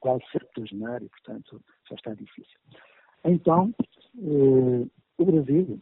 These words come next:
neste momento, eh, tem, como eu disse, os melhores projetos do mundo. Basta dizer que eu fui apresentar projetos que eu ajudei a criar. Fui apresentá-los na Europa, em vários países. Fui apresentar na Índia,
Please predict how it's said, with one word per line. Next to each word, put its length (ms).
neste 380
momento, 520
eh, 220
tem, 400
como 240
eu 40
disse, 320
os 80
melhores 260
projetos 440
do 100
mundo. 240
Basta 320
dizer 180
que 80
eu 40
fui 200
apresentar 500
projetos 640
que 80
eu 120
ajudei 340
a 40
criar. 340
Fui 100
apresentá-los 480
na 140
Europa, 380
em 180
vários 300
países. 420
Fui 100
apresentar 400
na 100
Índia, 540